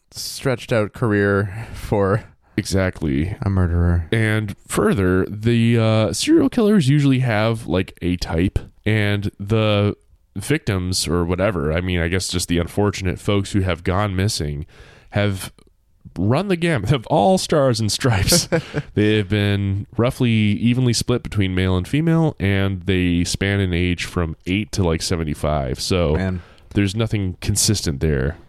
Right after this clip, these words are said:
Speaker 2: that would
Speaker 1: Yeah, but,
Speaker 2: match
Speaker 1: I mean,
Speaker 2: a
Speaker 1: there are definitely some instances where, like, there was, I think there was some serial killer in, um, California who was just shooting a rifle into the highway, like, at a highway, and just shooting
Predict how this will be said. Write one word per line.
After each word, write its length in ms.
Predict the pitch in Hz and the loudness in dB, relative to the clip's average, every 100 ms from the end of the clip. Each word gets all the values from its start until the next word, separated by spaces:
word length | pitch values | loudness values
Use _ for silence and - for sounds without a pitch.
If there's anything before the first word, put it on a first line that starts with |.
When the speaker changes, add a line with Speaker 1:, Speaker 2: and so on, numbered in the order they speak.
| - | -2
Speaker 2:
that 100 | 90 | 2
would 60 | 80 | 4
Speaker 1:
Yeah, 80 | |
but, 100 | 90 | 4
Speaker 2:
match 160 | 85 - | 0 0
Speaker 1:
I 40 | |
mean, 80 | 73 | 0
Speaker 2:
a 20 | |
Speaker 1:
there 180 | 82 269 | 2 2
are 60 | 240 | 2
definitely 340 | 220 214 165 - | 0 -2 -4 -6
some 320 | - 147 139 | -4 -2 -2
instances 440 | 127 127 120 113 | -4 -4 -2 -2
where, 120 | 123 117 | 0 0
like, 140 | 113 | 0
there 100 | 135 | 0
was, 160 | 147 - | -2 -4
I 40 | |
think 160 | 156 180 | -8 -4
there 100 | 151 | -2
was 140 | 139 | -2
some 360 | - 127 120 120 | -2 -2 -2 -4
serial 280 | - 127 120 | 0 0 0
killer 300 | - 113 113 - | 0 0 0 0
in, 420 | 104 104 101 98 - | 0 0 -2 -4 -2
um, 480 | 90 90 90 82 - | 0 2 0 -2 -6
California 600 | - 98 - 113 107 107 | -4 -2 -2 -2 0 2
who 100 | 110 | 2
was 120 | 101 | 2
just 260 | 95 - - - _ _ | 0 -8 -16 -20 _ _
shooting 600 | - - 127 117 117 113 | -10 -2 0 2 2 -2
a 100 | 95 | 0
rifle 400 | 101 104 104 117 | 2 2 0 0
into 380 | - 101 - 107 | -2 -4 0 0
the 280 | 90 98 90 | 0 0 0
highway, 360 | 95 95 98 - | 0 0 2 0
like, 160 | 101 | 0
at 100 | 104 | 0
a 60 | 95 | 0
highway, 420 | 95 95 104 101 | 2 2 2 2
and 80 | 104 | 0
just 120 | 95 | -2
shooting 300 | - 98 95 | -2 -2 -4